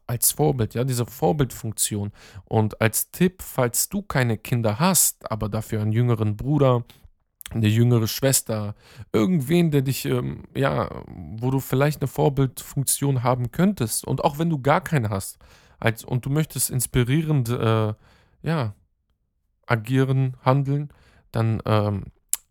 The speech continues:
achte beispielsweise auf deinen Cousin oder auf deine Schwester und sag, „Okay, ich möchte ein Vorbild sein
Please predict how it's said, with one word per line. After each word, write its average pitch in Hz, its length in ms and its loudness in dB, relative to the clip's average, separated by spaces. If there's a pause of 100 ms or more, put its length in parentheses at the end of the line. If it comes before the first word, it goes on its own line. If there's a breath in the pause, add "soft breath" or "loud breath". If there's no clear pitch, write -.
(140)
achte 143 300 -4
beispielsweise 107 880 -4
auf 95 120 -10
deinen 104 220 -4
Cousin 123 520 0
oder 107 200 -4
auf 104 140 -8
deine 107 180 -4
Schwester 123 400 -2
und 107 140 -2
sag, 110 240 -2
„Okay, 139 340 -6 (260 soft breath)
ich - 200 -10
möchte 120 260 -4
ein 110 60 -4
Vorbild 151 440 -2
sein 151 320 -2